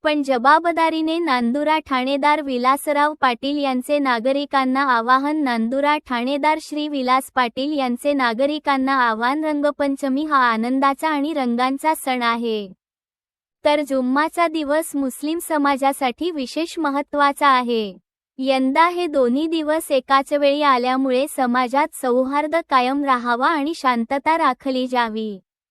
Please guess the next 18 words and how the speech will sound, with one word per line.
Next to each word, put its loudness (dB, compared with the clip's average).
यासाठी 2
नांदुरा 0
पोलीस -2
ठाण्याचे -2
ठाणेदार 0
विलासराव 0
पाटील 0
यांनी 0
नागरिकांना 0
जबाबदारीने 0
आणि -2
सुरक्षिततेसह -2
रंगपंचमी -2
साजरी 0
करण्याचे -2
आवाहन 2
केले 2
आहे. -4